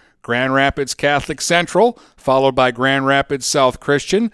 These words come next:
followed by Orchard Lake Saint Mary's. That's, uh, nine, uh, of your championships in the last twenty years. Division, uh, three,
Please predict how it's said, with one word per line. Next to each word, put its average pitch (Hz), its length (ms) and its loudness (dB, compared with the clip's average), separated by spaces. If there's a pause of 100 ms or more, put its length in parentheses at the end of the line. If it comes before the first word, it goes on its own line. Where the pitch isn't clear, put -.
(140)
followed 139 400 2
by 131 160 2
Orchard 135 460 -4
Lake 135 240 -4
Saint 139 280 -4
Mary's. 127 560 -4 (640)
That's, 110 400 -6
uh, 113 500 -2
nine, 127 640 -2 (380)
uh, 117 300 -4
of 120 200 -4
your 117 120 -6
championships 117 840 -6
in 120 160 -10
the 113 80 -8
last 113 440 -6 (200)
twenty 123 280 -6
years. 113 360 -8 (340)
Division, 135 600 -2
uh, 120 160 -2
three, 160 520 -2